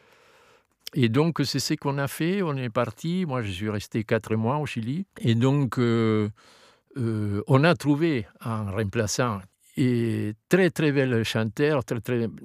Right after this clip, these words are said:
très bien là, comme personne. Tu vois que c'est important dans un groupe, hein, pour que ça dure. Le problème, c'est qu'ils étaient, déjà, quand j'étais là-bas, euh,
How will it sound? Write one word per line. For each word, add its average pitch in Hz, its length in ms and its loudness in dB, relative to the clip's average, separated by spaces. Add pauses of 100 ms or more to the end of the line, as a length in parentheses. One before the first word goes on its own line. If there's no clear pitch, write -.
(120)
très 120 180 0
bien 160 220 0
là, 120 140 -2 (540)
comme 101 240 -4
personne. 139 560 -2
Tu - 100 -10
vois 110 140 -2
que 107 140 -10
c'est 101 180 -6
important 113 460 -2
dans 101 200 -6
un 107 100 -6
groupe, 98 280 -8
hein, 151 140 -4 (880)
pour 107 160 -2
que 120 100 -6
ça 107 200 -2
dure. 104 260 -6
Le 143 140 2
problème, 156 420 0
c'est - 200 -4
qu'ils 113 440 -4
étaient, 95 800 -6 (140)
déjà, 110 360 2
quand 107 160 -2
j'étais 110 280 -6
là-bas, 104 400 -2
euh, 104 180 -6